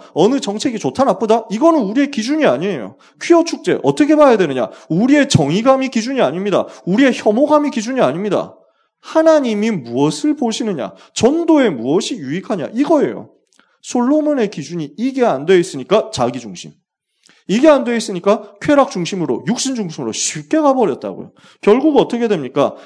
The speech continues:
자기가 만들어 놓은 나라의 강력함과 부귀영화가 사실은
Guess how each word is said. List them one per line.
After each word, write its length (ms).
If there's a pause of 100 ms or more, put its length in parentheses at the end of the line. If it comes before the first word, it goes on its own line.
(120)
자기가 800
만들어 480
놓은 360
나라의 580
강력함과 880
부귀영화가 720
사실은 540